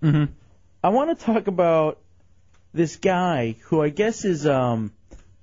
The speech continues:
Speaker 2: he's getting out of his court case. He's getting a new trial.
Speaker 1: Yeah.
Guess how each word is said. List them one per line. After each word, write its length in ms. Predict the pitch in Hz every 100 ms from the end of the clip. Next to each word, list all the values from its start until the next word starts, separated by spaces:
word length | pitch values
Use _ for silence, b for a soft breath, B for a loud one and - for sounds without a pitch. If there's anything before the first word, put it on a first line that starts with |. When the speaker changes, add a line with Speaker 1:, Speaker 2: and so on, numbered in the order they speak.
| _ _ b b b b b
Speaker 2:
he's 200 | 175 151
getting 340 | - 254 277
out 140 | 254 226
of 60 |
his 120 | 156 -
court 460 | - - 269 -
case. 600 | - 113 101 98 - - _ _ _ _ _ _ _ _ - _ - _
He's 160 | 175 156
getting 220 | 233 254
a 40 | 220
new 140 | 202
trial. 640 | 185 - 220 220 160 107 131
Speaker 1:
Yeah. 240 | 127 101